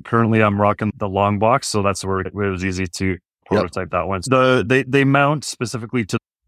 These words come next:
Speaker 1: where, where the factory channel is for the T-Track. Yeah, we needed to make sure that everything lines up properly for the short box. And also with the wheel wells, they're a little bit different with
Speaker 2: Yeah.
Speaker 1: the short box. Yeah, we're,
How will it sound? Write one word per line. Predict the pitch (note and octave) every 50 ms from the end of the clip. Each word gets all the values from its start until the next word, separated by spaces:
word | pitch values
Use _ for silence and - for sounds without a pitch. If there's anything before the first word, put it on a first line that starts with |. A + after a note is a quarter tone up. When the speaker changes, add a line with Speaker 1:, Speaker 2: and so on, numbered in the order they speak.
| _ _ -
Speaker 1:
where, | G2+ G#2 G#2 - -
where | - G2 G#2+ G#2 G2+ G2 F#2+
the | E2+ G2 F2
factory | - - G#2 G2+ F#2+ - - G2 F#2 E2+
channel | - - F#2+ F#2+ G2+ G#2 G#2+ A2
is | B2 C3+ - - _ _ _ _ _ -
for | - G#2+ G2+ - -
the | G#2 F#2
T-Track. | - G2+ F#2 - - G2 F#2 F2+ F2 - - - _ _ _ _ _ _ _
Yeah, | - G#2+ G#2+ G#2+ G#2+ G#2 G2 G2 G2+ G2 G2 -
we | A2+ A#2 A#2+ A#2+ A#2 A2 - -
needed | F#2+ A2 A2+ A#2+ C3 C3+ -
to | - C#3
make | B2+ B2 -
sure | - - A#2 A2+ A2 G#2+ G#2+ G#2 - _ _ _ -
that | A2 G#2 G#2
everything | F#2+ G#2+ G2+ G#2+ G#2 G2 F#2+
lines | G2 F#2+ G2 F2
up | F#2+ F#2+ F2+
properly | - G2+ F#2+ F#2+ F2+ - G2 F#2 F#2 F#2 F2+ E2+ _ _ _ _ _ _ _
for | - - G#2
the | F#2+ F#2
short | - - F#2 F#2 -
box. | - G2 G2 - -
And | A#2 A#2
also | A#2+ A#2 - C3
with | B2 A#2+ A2
the | A#2
wheel | G#2 G2+ G#2+ G#2+
wells, | G#2 A2 A2 G2
they're | G#2 G#2
a | G2+
little | F#2+ G2 G2 F2+
bit | G2 F2+
different | - F#2+ - - F#2+ - -
with | G2 G2+ F#2 _ _ _ _ _ -
Speaker 2:
Yeah. | - D#2+ - - _
Speaker 1:
the | - F#2+
short | - - F#2+ F2+ -
box. | - F#2+ F2+ F2+ F2 - - - - - - -
Yeah, | A2+ A2+ A2+
we're, | A#2 C3